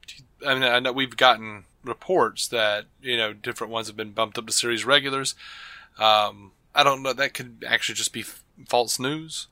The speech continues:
at this, at this point. You know, there's no, no, no real telling. Um,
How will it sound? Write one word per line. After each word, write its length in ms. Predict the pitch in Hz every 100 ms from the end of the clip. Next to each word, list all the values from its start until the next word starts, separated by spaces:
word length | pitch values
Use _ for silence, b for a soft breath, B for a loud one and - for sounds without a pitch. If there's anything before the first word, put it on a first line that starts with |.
| _ -
at 140 | 123
this, 280 | 135 - - _ -
at 100 | 120
this 140 | 131
point. 380 | - 135 135 131 _ 127
You 100 | 120
know, 140 | 123
there's 200 | 123 -
no, 240 | 117 120 104
no, 220 | 127 156
no 140 | 147 208
real 220 | 131 120
telling. 380 | - 120 110 113 b b b b b b -
Um, 540 | 110 110 104 104